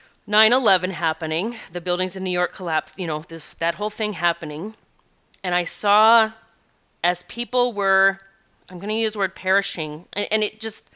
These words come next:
either falling with the buildings or falling out of the buildings. But I saw these little angels coming, swooping down, and grabbing them and taking them home. Whew, here I go. <laughs>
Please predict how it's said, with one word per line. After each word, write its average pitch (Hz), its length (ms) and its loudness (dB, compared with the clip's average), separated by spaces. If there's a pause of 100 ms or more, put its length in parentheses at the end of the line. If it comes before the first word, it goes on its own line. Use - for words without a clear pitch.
(260)
either 233 200 4
falling 233 460 6
with 226 120 0
the 220 80 -2
buildings 196 500 0
or 185 120 -2
falling 190 320 0
out 190 140 4
of 185 40 2
the 185 60 -4
buildings. 170 460 -4
But 202 140 -2
I 208 100 2
saw 262 500 6
these 240 220 -4
little 240 520 0
angels 233 500 2
coming, 226 500 -2 (500)
swooping 254 580 -2
down, 226 560 6 (580)
and 226 200 0
grabbing 233 540 8
them 170 160 2
and 170 100 -4
taking 185 300 -4
them 190 100 -6
home. 269 380 0 (2750)
Whew, 359 160 -4 (240)
here 208 140 -8
I 247 80 -4
go. 208 220 -2 (120)
<laughs> 294 80 0